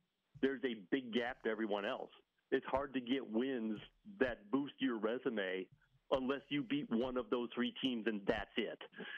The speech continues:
And the Big Ten has got better depth than that. Um, but, yeah, it's, uh, and then the Pac-twelve also, you know, maybe three or four teams. So the, the Big twelve and the S E C, at least among the major conferences, are,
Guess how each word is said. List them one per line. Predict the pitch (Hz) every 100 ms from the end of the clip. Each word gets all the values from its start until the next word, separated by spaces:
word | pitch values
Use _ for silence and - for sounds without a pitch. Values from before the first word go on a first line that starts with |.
| -
And | 135
the | 131
Big | - 147
Ten | - 151
has | 117
got | 131 113
better | 135 120 101 87
depth | 120 - 92 -
than | 110 92
that. | 90 80 - - - - -
Um, | 113 101 92 85 82 - - 208 - 202
but, | 135 117 113 -
yeah, | 120 113 104
it's, | 127 - -
uh, | 123 110 101 - _ -
and | 139
then | 127
the |
Pac-twelve | 117 135 120 127 131 127 104
also, | - 127 - 110 92 - _
you | 123
know, | 117 110
maybe | 123 117 104 -
three | 120 123
or |
four | 110 120 110
teams. | - 135 98 -
So | 123
the, | 113 110 104 - - - -
the |
Big | 110 165 135
twelve | 139 143 139
and | 123
the | 120
S | 127 123
E | 127 113
C, | 139 131
at | 101
least | 127 -
among | 117 117
the | 110
major | 107 120 110
conferences, | - 104 - 98 104 98
are, | 98 95